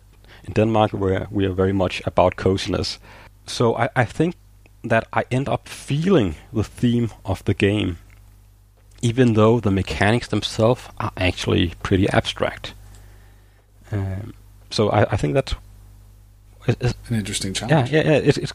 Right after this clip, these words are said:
Speaker 1: it's quite a neat, uh, ach-, achievement by, uh, by David here, that he can make an abstract game that actually ends up feeling like the theme. Because initially, I,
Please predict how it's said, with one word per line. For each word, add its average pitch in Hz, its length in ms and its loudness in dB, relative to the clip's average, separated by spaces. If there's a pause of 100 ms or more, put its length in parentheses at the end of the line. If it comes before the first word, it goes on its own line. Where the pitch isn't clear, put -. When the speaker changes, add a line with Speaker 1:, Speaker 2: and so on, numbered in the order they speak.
Speaker 1:
it's - 260 -8
quite 143 340 2
a 131 60 4
neat, 135 280 4
uh, 123 120 4
ach-, - 200 0
achievement 127 560 2
by, 98 300 4
uh, 98 180 2
by 98 100 2
David 120 380 2
here, 107 200 2 (560)
that 110 220 2
he - 100 2
can 104 160 4
make 123 160 4
an 139 80 0
abstract 117 420 0
game 123 300 2 (400)
that 110 200 2
actually 113 480 2
ends 117 200 2
up 101 220 2
feeling 113 460 2 (340)
like 92 220 4
the 98 80 4
theme. 107 480 2
Because 92 260 2
initially, 110 500 2
I, 95 280 2